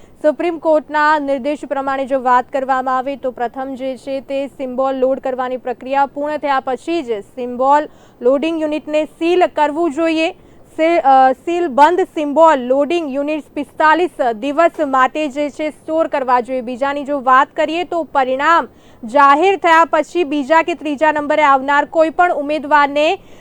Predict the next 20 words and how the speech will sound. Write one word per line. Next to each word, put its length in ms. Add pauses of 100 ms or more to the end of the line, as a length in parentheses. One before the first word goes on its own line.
કોઈ 200
પણ 260
વાંધો 400
હોય 240
તો 140
તેણે 260
સાત 360
દિવસમાં 760
ફરિયાદ 580
કરવી, 220
એટલે 160
કે 100
એન્જિનિયરોની 760
ટીમ 320
જે 200
છે 200
તે 160
ઈવીએમની 560
અંદર 260
રહેલા 480